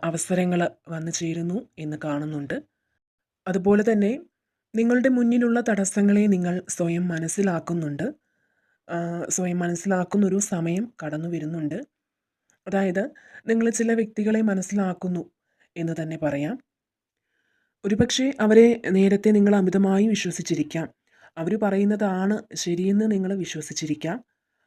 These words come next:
അവരിൽ നിന്ന് ഒരുപാട് ഉപദേശങ്ങളൊക്കെ നിങ്ങൾ സ്വീകരിച്ചിട്ടുണ്ടാവാം.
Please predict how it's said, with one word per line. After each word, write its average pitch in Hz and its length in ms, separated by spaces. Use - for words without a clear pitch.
അവരിൽ 190 220
നിന്ന് 202 320
ഒരുപാട് 185 440
ഉപദേശങ്ങളൊക്കെ 185 880
നിങ്ങൾ 208 260
സ്വീകരിച്ചിട്ടുണ്ടാവാം. 165 1080